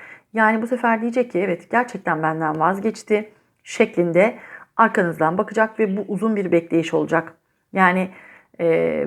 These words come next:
ve bu bekleyişin ardından aslında bir yandan da diyecek ki, "Uzun vadede neler yapabilirim, nasıl onu geriye döndürebilirim?" Yani bu kişi sizi döndürebilmek adına arkadaşlar, e, düşünecek. Aslında sizin peşinizi bırakacak değil, bırakmayacak.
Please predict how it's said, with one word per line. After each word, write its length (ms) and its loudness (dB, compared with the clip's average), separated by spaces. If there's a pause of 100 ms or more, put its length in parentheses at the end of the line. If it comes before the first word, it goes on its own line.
(140)
ve 360 8 (160)
bu 140 -2
bekleyişin 480 0
ardından 680 0
aslında 580 -2 (180)
bir 100 -4
yandan 380 4
da 120 -4
diyecek 400 -4
ki, 260 -2 (400)
"Uzun 360 2
vadede 680 2
neler 460 0
yapabilirim, 640 0 (140)
nasıl 460 -2
onu 240 0
geriye 320 2
döndürebilirim?" 600 2
Yani 220 0
bu 80 2
kişi 220 -4
sizi 280 -4
döndürebilmek 580 2
adına 240 -2
arkadaşlar, 600 2 (680)
e, 340 0 (380)
düşünecek. 640 2
Aslında 260 -2
sizin 240 0
peşinizi 460 0
bırakacak 540 2
değil, 320 2
bırakmayacak. 680 0